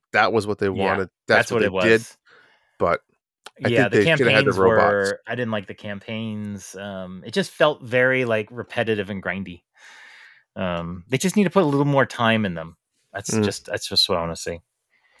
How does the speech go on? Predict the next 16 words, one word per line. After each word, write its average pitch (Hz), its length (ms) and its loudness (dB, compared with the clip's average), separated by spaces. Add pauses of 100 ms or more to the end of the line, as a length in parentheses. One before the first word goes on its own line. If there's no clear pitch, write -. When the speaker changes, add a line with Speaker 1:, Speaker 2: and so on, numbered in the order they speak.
(100)
Speaker 1:
So - 140 2
what, 214 200 4
what's, 214 280 0
what's 196 400 0
your, 208 360 4
what's 170 280 -2
your 165 120 2
Speaker 2:
Uh, 127 40 -4
Speaker 1:
dream? 117 400 0
What's 147 180 4
your 208 100 4
dream 147 380 0
of 120 120 0
something 127 360 -2
coming 113 280 0
out 101 200 2